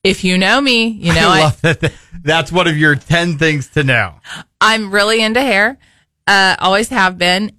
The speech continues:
Speaker 1: And fun fact that you won't know unless you worked in Washington, Speaker, former Speaker John Boehner was also obsessed with hair.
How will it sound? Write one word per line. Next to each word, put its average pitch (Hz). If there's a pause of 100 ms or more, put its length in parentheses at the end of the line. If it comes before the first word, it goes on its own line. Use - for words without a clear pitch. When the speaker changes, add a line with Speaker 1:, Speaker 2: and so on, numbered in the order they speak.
(100)
Speaker 1:
And 220 (340)
fun 320
fact 190
that 180
you 175
won't 202
know 165
unless 165
you 226
worked 156
in 139
Washington, 131 (760)
Speaker, 269
former 247
Speaker 185
John 156
Boehner 165
was 156 (100)
also 107 (100)
obsessed -
with 143
hair. 151